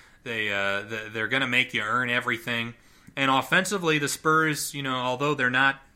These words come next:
super explosive, the bench does have a lot of shooters out there. And, uh, you know, they're, they're gonna continue to put up points. Even if DeRozan and Aldridge have off nights, I think they're, they're inefficient scorers at their worst.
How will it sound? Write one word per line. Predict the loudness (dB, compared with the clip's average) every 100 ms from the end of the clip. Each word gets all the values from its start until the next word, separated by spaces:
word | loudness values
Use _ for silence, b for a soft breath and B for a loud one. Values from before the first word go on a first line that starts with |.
| -8
super | -4 -2 0 0 2 0
explosive, | 0 -2 2 2 2 2 0 0 B B B
the | -2
bench | 0 0 0
does | -2 0
have | 2 2
a |
lot | 4 2
of | 2
shooters | 2 0 0 0
out | 2 0 0
there. | 0 0 -4 B B B
And, | -6 -6 -2
uh, | 0
you | 0 0
know, | -2 -2
they're, | 0 -2 0
they're | -2 0
gonna | -2
continue | -2 -2 -2 -4 -2
to | -4
put | -2 -2
up | -2
points. | -6 -2 0 -2 -2
Even | -4 -2
if | -2 -4
DeRozan | -6 -2 0 0 -2 -6
and | -4
Aldridge | -2 -2 -2 -4 -2
have | 2 2 4
off | 0 -2
nights, | -4 -2 -2 -2
I | -6
think | -6 -4
they're, | -2 -2
they're | -2 -4
inefficient | -4 -6 -4 -4 -4 -4
scorers | -4 -2 -2 -2 -4 -4
at | -4
their | -4 -6
worst. | -2 0 0 -4 -8